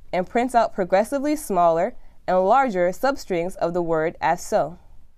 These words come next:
To help us work with strings, we have a helper function,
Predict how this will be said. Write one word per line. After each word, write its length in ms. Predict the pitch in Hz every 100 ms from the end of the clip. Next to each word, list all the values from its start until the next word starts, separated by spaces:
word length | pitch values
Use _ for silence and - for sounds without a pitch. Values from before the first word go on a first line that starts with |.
| _ _ _ - -
To 100 | 208
help 240 | 240 294
us 220 | 359 359
work 240 | 214 233 233
with 120 | 277
strings, 540 | - 202 170 185 - - - - -
we 120 | 247
have 200 | 196 190
a 80 | 190
helper 320 | 254 - 214
function, 540 | - 165 165 165 208